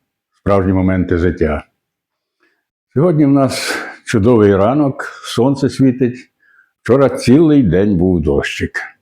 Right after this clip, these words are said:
Так що і на вулицю носа нельзя було показати.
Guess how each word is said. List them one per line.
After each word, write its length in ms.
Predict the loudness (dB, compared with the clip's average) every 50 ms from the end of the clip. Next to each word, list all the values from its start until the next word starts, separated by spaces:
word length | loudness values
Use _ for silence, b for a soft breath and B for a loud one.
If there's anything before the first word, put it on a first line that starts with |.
| _ _ _ _ _ _ _ _ _ _ _ _ _ _ -4
Так 180 | -4 -4 -2
що 120 | -2 0 0
і 40 |
на 120 | 2 2 2
вулицю 720 | 2 2 2 2 0 -2 -2 -2 0 0 0 -2 -4 -12 _ _ _
носа 460 | -8 -2 -2 0 0 0 0 -2 0
нельзя 360 | 0 0 0 0 0 0 0
було 240 | 0 0 0 -2 -2
показати. 640 | -2 -6 -4 -4 -4 -2 0 -2 -2 -2 -6 -10 -12